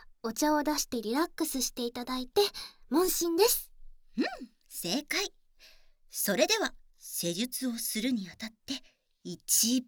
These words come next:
Speaker 2: 番大切なことは？
Speaker 1: お客様を癒すこと。
Speaker 2: よくできました。あ、あとそうだ。ポンちゃんも持って行っていいからね。
Speaker 1: はい、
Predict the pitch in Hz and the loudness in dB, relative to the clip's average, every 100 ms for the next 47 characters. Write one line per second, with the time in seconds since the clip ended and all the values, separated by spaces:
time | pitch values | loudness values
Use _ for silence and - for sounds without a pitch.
0 | - 294 302 320 330 - 254 254 262 254 | 2 4 4 0 -6 -6 -4 -2 -4 -2
1 | 254 262 262 262 285 208 302 - _ _ | -2 -2 -6 -8 -10 -10 -10 -12 _ _
2 | _ _ _ _ - 240 330 349 - 370 | _ _ _ _ -4 0 4 4 4 6
3 | 339 302 226 208 381 571 - 480 415 - | 6 4 2 4 6 6 4 6 8 6
4 | - - - 277 - 698 523 480 453 587 | 2 -8 4 6 8 6 4 6 6 6
5 | - 554 554 - - - - - _ - | 6 4 4 2 -4 -14 -14 -14 _ 0
6 | 370 _ _ - 415 554 480 427 466 381 | 0 _ _ 2 4 4 2 0 2 2
7 | 349 - - - _ _ _ _ - 302 | 0 -2 -12 -18 _ _ _ _ 4 6
8 | 330 320 247 208 185 175 175 - 302 320 | 6 4 2 0 -4 -8 -8 -2 -2 -2
9 | - 269 330 302 269 285 427 | -2 0 0 0 0 0 -2